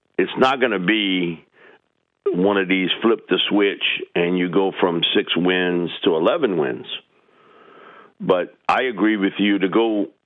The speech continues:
from six wins to nine wins, which you could do, you know, with a bowl win. Uh, that, <laughs> that to me would be a, a, a big win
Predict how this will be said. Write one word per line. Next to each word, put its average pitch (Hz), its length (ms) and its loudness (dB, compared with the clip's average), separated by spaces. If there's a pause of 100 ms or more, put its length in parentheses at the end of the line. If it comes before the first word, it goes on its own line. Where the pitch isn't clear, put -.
(300)
from 90 600 -2 (240)
six 156 200 0
wins 120 380 0 (140)
to 113 80 4
nine 156 480 0
wins, 101 360 0
which 131 260 0
you 135 120 -2
could 165 220 -2
do, 135 320 -2 (600)
you 117 200 2
know, 110 80 2
with 110 240 2
a 131 80 2
bowl 107 320 0
win. 120 380 0 (580)
Uh, 98 560 0
that, 107 260 0 (180)
<laughs> 104 200 0
that 127 280 -2
to 104 100 2
me 135 320 -2
would 92 280 0
be 95 200 0
a, 80 240 0
a, - 600 -6 (120)
a 95 80 2
big 120 180 0
win 110 240 0